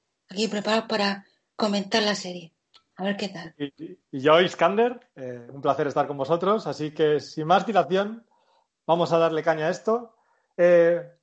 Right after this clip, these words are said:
Speaker 2: vamos a, a dejar la gran noticia para el final y centrarnos en, en la serie de Superman y Lois, el nuevo proyecto. Eh, a ver,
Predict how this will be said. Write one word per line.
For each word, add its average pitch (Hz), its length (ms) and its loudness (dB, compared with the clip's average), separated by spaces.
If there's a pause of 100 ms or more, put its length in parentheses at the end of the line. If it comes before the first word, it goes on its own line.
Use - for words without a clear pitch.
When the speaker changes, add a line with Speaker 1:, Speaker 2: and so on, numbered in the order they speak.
Speaker 2:
vamos 185 280 0
a, 196 340 0
a 196 140 0
dejar 185 300 2
la 185 100 2
gran 185 220 0
noticia 175 760 0
para 160 200 2
el 151 80 -2
final 190 540 0 (420)
y 160 120 -6
centrarnos 160 720 0
en, 147 320 -6 (240)
en 139 120 -12
la 139 100 0
serie 165 220 2
de 151 60 2
Superman 156 400 -2
y 156 60 -4
Lois, 196 440 0
el 139 100 -14
nuevo 147 200 -2
proyecto. 175 760 0 (680)
Eh, 131 500 -4 (720)
a 160 160 4
ver, 156 220 4